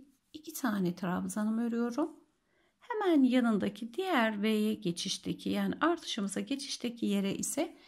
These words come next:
bir tane trabzanımı örüyorum. Bir çift bir tek, bir çift bir tek olarak ilerliyoruz. Bakınız tekrar V gibi olan bölümdeyiz.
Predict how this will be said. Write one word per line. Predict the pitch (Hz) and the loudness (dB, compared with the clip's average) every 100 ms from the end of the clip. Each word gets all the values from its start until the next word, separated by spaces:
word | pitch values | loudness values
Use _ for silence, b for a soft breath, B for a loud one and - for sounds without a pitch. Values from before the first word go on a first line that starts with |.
| B B _ - | B B _ -6
bir | 392 | -4
tane | - 233 196 208 233 | -4 -2 0 0 -2
trabzanımı | 269 247 208 180 165 214 311 320 | 0 0 0 0 0 4 2 2
örüyorum. | 320 269 165 - - - _ b b b b b _ - | -2 0 0 -2 -10 -16 _ b b b b b _ -8
Bir | 381 381 | -6 -8
çift | - 247 254 - 277 | -4 -4 -4 -6 -2
bir | 226 | -2
tek, | - 175 - - | -2 -6 -6 -2
bir | 330 330 | -2 -2
çift | - 262 262 - | -4 -4 -4 -4
bir | 208 214 | -2 -2
tek | - 254 185 | -2 -2 0
olarak | 165 202 302 294 | 0 0 0 0
ilerliyoruz. | 208 175 - - - | 0 0 -2 -6 -6
Bakınız | 302 294 294 302 | -6 0 0 0
tekrar | 427 - 262 254 | -6 -2 2 2
V | 262 254 | 4 2
gibi | 254 185 | 2 -2
olan | - 202 185 196 262 302 | -2 0 2 4 4 4
bölümdeyiz. | 262 247 202 185 208 294 | 4 4 4 2 0 -2